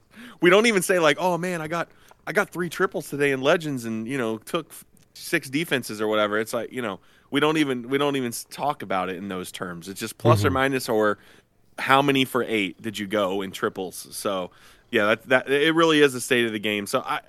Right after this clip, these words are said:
Speaker 1: I, you know, okay, I know Root Riders are gonna get nerfed.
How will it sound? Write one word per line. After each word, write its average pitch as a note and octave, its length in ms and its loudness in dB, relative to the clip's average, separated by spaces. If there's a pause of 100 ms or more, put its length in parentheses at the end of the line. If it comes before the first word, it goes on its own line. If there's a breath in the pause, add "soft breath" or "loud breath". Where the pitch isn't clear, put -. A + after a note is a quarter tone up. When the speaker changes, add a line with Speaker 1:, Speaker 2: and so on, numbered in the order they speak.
Speaker 1:
I, F3+ 560 0
you D3+ 120 -6
know, A#2+ 200 -2 (640)
okay, C#3 440 0 (720)
I C#3 140 10
know E3 180 10
Root E3 260 4
Riders D3+ 300 4
are C#3 60 0
gonna C#3 120 0
get C3 160 -2
nerfed. G#2+ 280 0